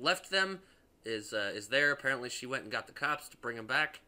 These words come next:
When the cops is asking Tara Reid questions and she won't say anything, and he's like, "What's the matter, girl? Cat got your tongue?" And they make a big deal about tongues 'cause he bit,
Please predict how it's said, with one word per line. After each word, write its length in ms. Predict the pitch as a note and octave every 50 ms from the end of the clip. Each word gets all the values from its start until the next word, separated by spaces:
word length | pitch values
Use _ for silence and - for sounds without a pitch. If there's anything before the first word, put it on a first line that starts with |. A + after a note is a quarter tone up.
| _ _
When 140 | C3 D3+ D#3
the 60 | D3+
cops 360 | - - E3 D#3+ D#3 - -
is 100 | C3 C3
asking 460 | C3+ - C3 C3 C3 - - C#3 B2+
Tara 300 | - - C3+ C3 B2+ B2+
Reid 200 | B2+ B2+ A#2+ A#2
questions 680 | - - C#3 B2+ A#2+ - - - B2 B2 B2 A#2+ A2+ G#2
and 160 | A2 G2+ G2
she 140 | - - A2+
won't 240 | A2 A2+ A2 G#2+ - - _ _ _ -
say 240 | - A2 A2 G#2+ G#2
anything, 420 | G#2 G#2 - - A2+ G#2+ G#2+ G#2+
and 80 | G2+ G2
he's 80 | F#2+
like, 100 | G2+ G2
"What's 200 | G2 A#2 - -
the 80 | - D3
matter, 300 | E3+ G3+ G3+ D#3+ B2 A2+
girl? 360 | G2+ G#2+ A2 C3+ D#3 D#3+ D#3 -
Cat 360 | - - A#2 B2+ C3+ - G2
got 220 | G#2+ B2+ C3+ -
your 100 | - A2
tongue?" 400 | G#2 - A#2 C3+ E3 F#3+ G#3 A3 - - - - - - _
And 120 | - A2+ A#2+
they 60 | C3
make 180 | C3+ D3+ D3
a 60 | D3 C3
big 200 | B2+ B2+ A2+ G#2
deal 160 | A#2+ A2+ A2+
about 240 | G#2+ A2+ G#2+ - -
tongues 400 | - C#3 C3+ C3 C3+ C3+ B2+ -
'cause 160 | - A#2 G2
he 40 | F#2
bit, 220 | E2+ - C#3+ C#3